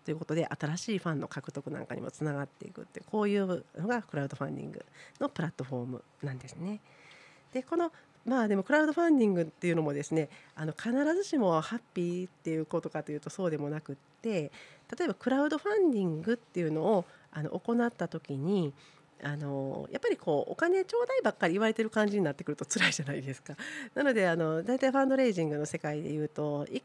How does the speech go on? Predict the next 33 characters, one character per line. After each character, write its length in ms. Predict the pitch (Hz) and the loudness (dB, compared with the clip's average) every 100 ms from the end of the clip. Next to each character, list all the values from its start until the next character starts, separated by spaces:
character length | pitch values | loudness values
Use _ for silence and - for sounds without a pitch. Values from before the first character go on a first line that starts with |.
| _ | _
回 360 | 311 285 269 254 _ _ _ _ _ _ _ _ _ - - | -2 0 0 -4 _ _ _ _ _ _ _ _ _ -20 -14
寄 120 | - 226 | 0 2
付 120 | 180 | 4
を 80 | 143 | 2
い 40 | |
た 100 | 147 | 2
だ 100 | 147 | 0
い 60 | 139 | -2
た 100 | 131 | -6
ら、 200 | 127 - | -8 -12
次 180 | - 247 | 0 4
の 100 | 247 | 4
寄 160 | - 247 | 2 -2
付 100 | 175 | 0
を 80 | 143 | 0
お 80 | - | 0
願 180 | 151 147 | 0 -2
い 60 | 147 | -2
す 100 | 165 | -2
る 80 | |
ま 100 | 165 | 0
で 100 | 143 | 0
に 240 | 131 131 139 - - | -2 -2 -4 -12 -6
七 240 | 170 240 320 | 2 4 4
回 220 | 302 285 | 4 2
ぐ 100 | 269 | 4
ら 100 | 196 | 2
い 80 | 127 - | 0 -4
「あ 100 | 147 | -2
り 100 | 202 | 2
が 120 | 196 | 0
と 160 | |
う」 40 | - | 0